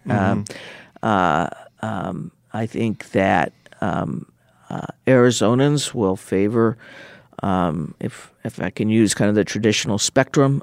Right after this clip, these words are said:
Speaker 2: um, uh, uh, someone who is, um, viewed as perhaps more moderate, um, uh, than far left.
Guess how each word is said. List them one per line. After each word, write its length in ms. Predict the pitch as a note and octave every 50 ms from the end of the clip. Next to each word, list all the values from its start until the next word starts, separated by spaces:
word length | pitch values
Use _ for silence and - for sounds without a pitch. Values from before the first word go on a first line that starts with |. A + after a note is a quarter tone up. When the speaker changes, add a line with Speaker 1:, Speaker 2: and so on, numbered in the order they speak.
| - -
Speaker 2:
um, 580 | B2+ A2+ G2 G#2 G2+ F#2+ F#2+ F#2+ F2+ - - - _ _ _ _ _ - - -
uh, 540 | - A#2 A2+ G#2 F#2+ F#2 F2 F2 E2+ E2 D2+ - - - - - - -
uh, 260 | - - - - -
someone 460 | G#2 - - G#2+ G2+ A2+ A2+ A#2 A2
who 260 | A2+ A#2 A2+ A2 G#2+ G2+
is, 360 | G2 F#2 E2+ E2+ - - - _ - - - - - - _ _ _
um, 480 | - - G2+ - - - - - - - - -
viewed 420 | C#3 B2 B2+ A#2 G#2+ A2 A2+ G#2
as 320 | A2 G#2+ G2 G#2 - - - _
perhaps 340 | - G#2+ G2 F2+ - - -
more 180 | A2+ G#2+ F#2+
moderate, 580 | G2 G#2 G2+ G2+ F2 F#2+ G2 F2+ F#2+ F#2+ - - _ - -
um, 400 | - G#2+ - - F#2+ F#2+ - - - -
uh, 240 | - G#2+ F#2+ F2 F2+
than 240 | E2+ G2 F2+ E2 G2
far 360 | - - - - D#2 D2 C#2+
left. 480 | E2 E2+ F2 G2 A2+ - - - -